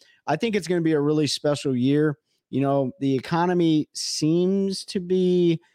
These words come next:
I wouldn't say better, but things are a little bit more stable. You know, anglers, I'm not seeing the shortages of electronics and the shortages of boats. In fact, people can't really sell boats, so I wouldn't say the economy's great, but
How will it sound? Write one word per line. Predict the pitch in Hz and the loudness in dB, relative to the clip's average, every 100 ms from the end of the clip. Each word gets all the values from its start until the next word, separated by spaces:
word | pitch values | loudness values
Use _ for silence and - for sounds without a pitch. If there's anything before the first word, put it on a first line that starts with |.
| _ _ - | _ _ -4
I | |
wouldn't | 143 165 139 | 0 0 0
say | 156 135 | 0 0
better, | 104 135 143 170 170 | -2 -2 0 0 0
but | 147 117 - | -2 -2 -2
things | 147 131 | -2 0
are | 127 113 _ _ - | -2 -4 _ _ -8
a | 117 | -4
little | 120 131 175 196 | 0 2 2 0
bit | 190 | -2
more | 165 170 160 | 0 0 -2
stable. | - 170 175 175 180 165 | -2 0 0 0 0 0
You | 135 | 0
know, | 131 117 | -2 -2
anglers, | 147 165 165 170 165 143 - _ _ - | -2 0 2 2 2 0 -6 _ _ -4
I'm | 127 | 0
not | 143 151 - | 0 0 -2
seeing | 165 160 156 | 0 0 0
the | |
shortages | 139 160 156 151 143 151 143 | 0 0 0 0 0 -2 0
of | 139 | 0
electronics | 143 143 - 156 151 151 139 - | 0 -2 -2 -2 0 0 -2 -2
and | 127 | -2
the | 123 | -2
shortages | - 147 143 131 135 127 | -2 -2 -2 -4 -4 -2
of | 110 | -2
boats. | 135 143 - | -2 -2 -2
In | 113 | -4
fact, | - 131 123 - _ _ _ - | -2 -2 -4 -10 _ _ _ -6
people | 131 123 | -4 -4
can't | 143 120 | -4 -4
really | 120 117 | -2 -2
sell | - 160 151 | -2 -2 0
boats, | 113 117 110 | 0 -2 -2
so | - 117 | -4 -2
I | 117 | 0
wouldn't | 127 123 | -2 -4
say | - 123 | -4 -2
the | 117 | -2
economy's | 139 127 117 104 | -2 -4 -4 -6
great, | - 135 143 117 - _ _ _ | -4 0 2 0 -4 _ _ _
but | 127 165 160 | -4 0 0